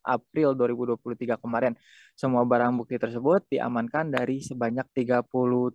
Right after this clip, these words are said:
tujuh orang ya yang dilakukan penyitaan, eh, petasan.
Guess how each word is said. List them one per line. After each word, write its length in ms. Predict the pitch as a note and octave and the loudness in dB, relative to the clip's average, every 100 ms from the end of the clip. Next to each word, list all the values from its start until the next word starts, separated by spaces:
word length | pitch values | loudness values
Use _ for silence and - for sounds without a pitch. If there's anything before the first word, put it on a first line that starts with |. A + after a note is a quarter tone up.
| _ | _
tujuh 240 | D3+ C#3+ | 0 2
orang 340 | C3+ B2+ B2+ | 0 2 2
ya 140 | B2 C3 | 0 0
yang 240 | B2+ A#2+ | 0 0
dilakukan 340 | A#2+ A2+ A#2+ A#2+ | 0 0 -2 -4
penyitaan, 800 | - B2 A#2+ - - A#2+ A#2 A#2 | -6 -6 -6 -6 -6 -4 -2 -4
eh, 380 | B2 A#2 A2+ A2+ A2+ | -4 -2 0 0 -2
petasan. 400 | - A2+ B2+ A2+ | -4 -2 0 -2